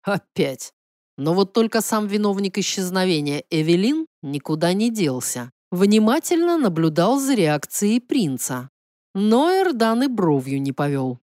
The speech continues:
Не хватало еще показывать им свои истинные эмоции.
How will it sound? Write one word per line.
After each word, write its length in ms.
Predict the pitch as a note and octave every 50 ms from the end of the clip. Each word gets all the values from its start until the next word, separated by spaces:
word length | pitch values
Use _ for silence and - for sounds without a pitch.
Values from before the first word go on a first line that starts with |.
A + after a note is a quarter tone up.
| _ _ _ -
Не 140 | - D#3+ F3+
хватало 440 | E3+ - G#3 A#3 A#3+ - E4+ D#4 A3
еще 320 | D#3 D3 C3+ - - E3
показывать 600 | D3 - D#3+ D3+ - - A#3+ G#3+ E3+ D3+ D3 C3+ -
им 80 | D3
свои 440 | C3 - - E3+ E3 F3 F#3 F3+ F3+
истинные 500 | F3 - - - - F3 F3 F3 F#3 G3+
эмоции. 600 | G#3 G3 D#3 B2+ - - - - B2+ B2 A#2+ A#2+